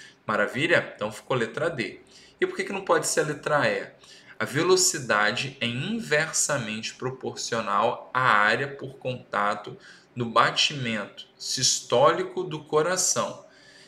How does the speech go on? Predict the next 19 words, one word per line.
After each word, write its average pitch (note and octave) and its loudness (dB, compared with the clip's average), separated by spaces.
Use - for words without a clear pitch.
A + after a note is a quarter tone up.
E A2+ 0
aí, A2 2
galera? G#2 0
Né? A#2 2
Lembra A#2 -2
o - 0
seguinte, D#3 -2
a A2 0
velocidade, B2 0
ela A2+ 2
é A#2+ 2
diretamente C3+ 0
proporcional, F3+ -4
tá? A#2 2
Então, C3+ 2
o F3+ -10
que - -8
acontece? F3 0
Né? B2+ 2